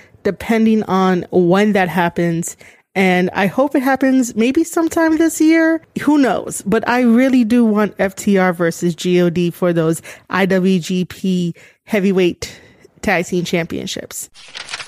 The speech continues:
All right, ladies and gentlemen, if you enjoyed my analysis of the G O D versus Yoshi and Goto of Chaos,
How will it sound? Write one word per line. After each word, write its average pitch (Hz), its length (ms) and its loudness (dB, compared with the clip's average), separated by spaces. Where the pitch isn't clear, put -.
All 247 80 0
right, 240 200 2
ladies 226 280 0
and 214 100 2
gentlemen, 214 420 2
if 208 200 0
you 233 160 4
enjoyed 214 500 2
my 202 220 2
analysis 185 720 0
of 185 320 0
the 190 140 0
G 196 260 2
O 190 40 4
D 185 200 0
versus 180 520 0
Yoshi 196 500 2
and 185 280 0
Goto 190 400 2
of 185 280 0
Chaos, 185 840 -2